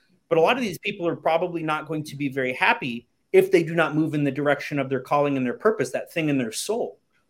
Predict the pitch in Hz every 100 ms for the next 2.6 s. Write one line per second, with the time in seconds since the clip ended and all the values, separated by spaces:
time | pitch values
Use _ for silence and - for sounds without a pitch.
0 | _ _ _ - 165 160 151 170 170 151
1 | 131 - - 170 208 208 208 202 190 185
2 | 156 147 160 175 185 185